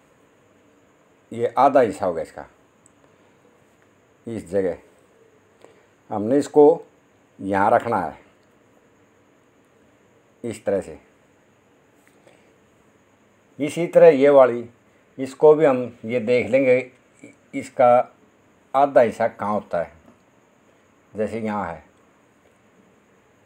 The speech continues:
इसको हम यहाँ रखेंगे। तो ये तो कोई ख़ास डिज़ाइन नहीं हुआ, इसके बारे में आपको समझ नहीं आएगी।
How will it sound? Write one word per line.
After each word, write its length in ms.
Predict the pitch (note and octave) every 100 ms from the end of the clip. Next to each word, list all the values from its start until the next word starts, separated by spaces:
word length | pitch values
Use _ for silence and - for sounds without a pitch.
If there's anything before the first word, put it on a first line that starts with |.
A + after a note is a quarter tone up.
| _ _ _ _ _ _ _ _ -
इसको 340 | A#2 - D#3
हम 260 | B2+ A#2+ A#2+ _ _ _ _ _ _ _ _ _ _ _ _ _ _ _ _ _ _ _ _ _ _ _
यहाँ 220 | A2 G2 F#2
रखेंगे। 460 | - - G2 F2 - _ _ _ _ _ - - _ _ G#3+ _ _ _ _ _ _ _ _ _ _ _ _ _ _ _ _ _ _ _ _ _ -
तो 100 | D3+
ये 260 | D3 F3+ F#3
तो 140 | E3+
कोई 220 | - D#3+
ख़ास 320 | - C#3+ C#3 B2
डिज़ाइन 360 | C#3+ D3+ D#3
नहीं 140 | C#3 D3
हुआ, 140 | C#3
इसके 300 | C3+ D3 C#3+
बारे 220 | C#3 C#3+
में 120 | C#3+
आपको 220 | C3 - C3
समझ 320 | C#3+ D3+ C3
नहीं 120 | A2+
आएगी। 320 | B2+ C3+ C3+